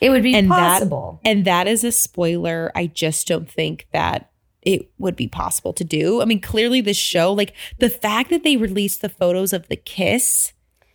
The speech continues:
Speaker 1: I mean, that's why I wonder if those were, like, red herrings or, like,
Speaker 2: Yeah.
Speaker 1: decoys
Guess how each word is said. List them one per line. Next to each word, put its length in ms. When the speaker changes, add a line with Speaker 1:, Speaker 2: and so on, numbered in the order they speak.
Speaker 1:
I 80
mean, 140
that's 220
why 200
I 60
wonder 420
if 160
those 320
were, 100
like, 360
red 360
herrings 680
or, 120
like, 300
Speaker 2:
Yeah. 520
Speaker 1:
decoys 380